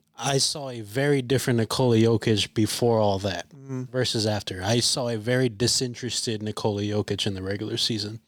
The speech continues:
Speaker 2: To close it
Speaker 1: Af-,
Speaker 2: out.
Speaker 1: after all that happened. So, you know,
Speaker 2: It's a case
Speaker 1: do,
Speaker 2: that he
Speaker 1: do with
Speaker 2: did.
Speaker 1: that information you will, but I definitely saw a different Nikola Jokic.
Speaker 2: I agree. I agree. All right, so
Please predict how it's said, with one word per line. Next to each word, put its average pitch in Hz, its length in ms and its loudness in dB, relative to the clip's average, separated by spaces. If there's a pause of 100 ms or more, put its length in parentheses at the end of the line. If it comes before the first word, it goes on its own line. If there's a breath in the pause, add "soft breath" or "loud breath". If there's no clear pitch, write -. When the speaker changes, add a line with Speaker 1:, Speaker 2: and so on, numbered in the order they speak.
(380)
Speaker 2:
To - 80 -6
close 139 320 2
it 135 60 4
Speaker 1:
Af-, 127 60 4
Speaker 2:
out. 127 280 0
Speaker 1:
after 123 440 -2 (280)
all 127 200 4
that 101 180 2
happened. 95 400 -4
So, 110 360 -2 (1500)
you 101 100 -20
know, 92 140 -20
Speaker 2:
It's 139 120 -6
a 147 60 -2
case 165 240 2
Speaker 1:
do, 180 80 6
Speaker 2:
that 165 100 4
he 170 60 -2
Speaker 1:
do 170 120 6
with 170 160 6
Speaker 2:
did. 160 40 4
Speaker 1:
that 156 160 4
information 127 680 0
you 110 140 0
will, 95 260 -4
but 92 240 -6
I 98 100 -2
definitely 127 380 4
saw 117 260 -2
a 113 60 -4
different 110 380 -4
Nikola 90 340 -6
Jokic. - 500 -8 (320)
Speaker 2:
I 127 140 0
agree. 131 360 2 (260)
I 127 120 0
agree. 131 400 2 (1080 soft breath)
All 147 80 2
right, 175 240 2
so 147 460 2